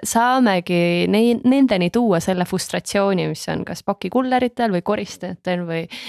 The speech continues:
üks-, ükskõik kellel, kommunikatsioonijuhtidel, arendajatel, kellel iganes. Ja see tagasiside on, me anonüümiseerime selle ära, ehk siis me oleme nagu vahel see puhver, et nad saavad info,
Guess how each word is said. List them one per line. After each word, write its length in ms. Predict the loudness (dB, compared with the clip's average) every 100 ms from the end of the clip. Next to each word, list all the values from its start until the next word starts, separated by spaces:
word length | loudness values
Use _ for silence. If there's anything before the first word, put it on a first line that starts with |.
| -10 -8
üks-, 160 | -6 -6
ükskõik 320 | -8 -2 -2 0
kellel, 240 | -2 0
kommunikatsioonijuhtidel, 1200 | 0 2 0 -2 -2 0 2 0 -2 -6 -4 0 2
arendajatel, 840 | 2 0 0 -2 -4 -4 -2 -2 -8 -8 -8 -10 -8
kellel 300 | -4 0 0
iganes. 380 | 0 -2 -4 -10 -16 -20 -18 -18 -20 _ 2
Ja 240 | 4 4
see 640 | 2 2 4 4 4 2 2
tagasiside 720 | 0 2 -2 -2 -4 0 -2 -4 _ _ 0
on, 560 | 2 2 2 0 0 -2 -4 -8 _ _ _
me 160 | -2 2 2 2 0 0
anonüümiseerime 1080 | 0 2 2 2 4 2 2 0 0 0 -2
selle 240 | 0 0
ära, 160 | 2 0 0
ehk 100 | -4
siis 160 | -2
me 80 | 0
oleme 160 | 0 -2
nagu 160 | -2
vahel 320 | -2 -2 -8
see 140 | -10 -10
puhver, 480 | -10 -10 -6 -6 -6 -20 -20 _
et 140 | -4
nad 140 | -4 0
saavad 440 | 0 0 -2 -4 -2
info, 460 | 0 0 -2 -2